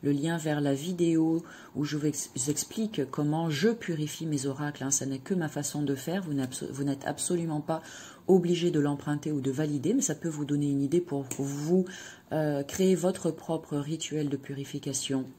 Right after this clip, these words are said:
de vos oracles. Euh, donc voilà, ça c'est bon, c'est dit. Euh, et puis, et puis, et puis, euh, mince, du coup j'ai oublié l'idée précédente.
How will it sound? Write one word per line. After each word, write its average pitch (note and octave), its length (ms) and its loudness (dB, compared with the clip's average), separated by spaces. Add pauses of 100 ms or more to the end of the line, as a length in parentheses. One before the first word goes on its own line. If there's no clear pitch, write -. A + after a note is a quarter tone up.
(240)
de C3+ 200 4
vos D3 300 2
oracles. B2+ 480 -4 (880)
Euh, A#2+ 340 -4
donc A#2 180 -2
voilà, G#2+ 360 -2
ça F#3 120 -2
c'est B2+ 180 0
bon, F3+ 200 0
c'est F3 220 2
dit. F#3+ 420 -2 (500)
Euh, D#3+ 380 2
et G3 80 6
puis, C4 300 0
et F3+ 80 2
puis, G#3 240 -2
et D#3+ 80 2
puis, C4+ 840 0
euh, E3 200 -6
mince, E3 500 -6
du E3 140 -8
coup G3 160 -6
j'ai F#3 120 -6
oublié F3 640 -2
l'idée D#3+ 600 -2
précédente. C3+ 800 -4